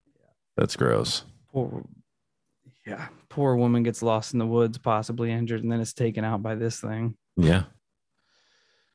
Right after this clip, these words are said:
Speaker 1: Yeah, yeah, 'cause
Speaker 2: It's
Speaker 1: it, they would have had to, regardless, they would have to learn from somewhere.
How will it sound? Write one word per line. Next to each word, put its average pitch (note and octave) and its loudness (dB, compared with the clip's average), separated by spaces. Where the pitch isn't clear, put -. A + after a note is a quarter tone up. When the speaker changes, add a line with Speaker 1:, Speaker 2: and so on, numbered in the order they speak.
Speaker 1:
Yeah, E2+ 6
yeah, G2+ 6
'cause D#2+ 2
Speaker 2:
It's C#2+ 0
Speaker 1:
it, - -12
they F#2 6
would G2 6
have D#2+ 4
had D#2+ 2
to, E2+ 2
regardless, A#2+ 4
they E2+ 6
would D#2 4
have D#2 0
to - 0
learn D2 4
from D2+ 2
somewhere. E2 4